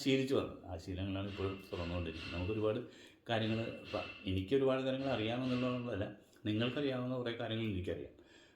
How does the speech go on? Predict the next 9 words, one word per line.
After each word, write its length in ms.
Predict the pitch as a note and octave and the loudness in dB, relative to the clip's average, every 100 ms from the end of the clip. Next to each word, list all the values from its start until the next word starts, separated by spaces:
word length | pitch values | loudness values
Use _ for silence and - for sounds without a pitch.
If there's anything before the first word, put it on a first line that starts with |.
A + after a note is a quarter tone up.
| - | -4
അപ്പോൾ 140 | A2 G#2+ | 2 4
അത് 80 | A2+ | 4
പക്ഷേ 180 | B2 C#3 B2+ | 4 2 2
നിങ്ങൾ, 180 | B2 C3 C#3+ - - B2+ | 4 4 2 0 -6 -2
ഏഹ്, 180 | A#2+ A#2+ | 0 0
നമ്മൾ 180 | A#2 A#2+ B2+ B2 | 0 0 2 2
എല്ലാ 180 | A#2 B2+ C3 | 2 2 2
എപ്പോഴും 260 | B2 C3 B2+ | 2 0 2
ഇങ്ങനെ 320 | A#2 B2 A#2+ | 0 0 -2